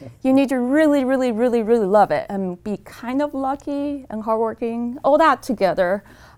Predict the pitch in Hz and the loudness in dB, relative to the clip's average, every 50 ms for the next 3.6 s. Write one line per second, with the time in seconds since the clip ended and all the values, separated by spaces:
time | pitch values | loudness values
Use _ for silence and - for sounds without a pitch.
0 | _ - 226 226 226 220 - 254 254 269 277 - 294 254 - 226 220 - - - | _ 4 6 6 6 6 4 4 2 2 2 2 0 2 2 0 -2 -4 -10 -12
1 | - 233 233 - 262 254 240 220 208 - 208 196 196 - - 214 196 208 196 175 | -8 -6 -4 -4 -2 -2 -2 -2 -4 -4 -4 -6 -6 -8 -10 -8 -6 -6 -6 -6
2 | 165 - - - - 113 - - 220 214 208 _ - - - - 214 185 185 170 | -8 -8 -10 -12 -14 -14 -12 -12 -12 -14 -16 _ -20 -20 -14 -10 -8 -8 -6 -6
3 | 170 165 - _ - - 170 160 165 - - | -8 -10 -12 _ -8 -6 -6 -6 -8 -10 -20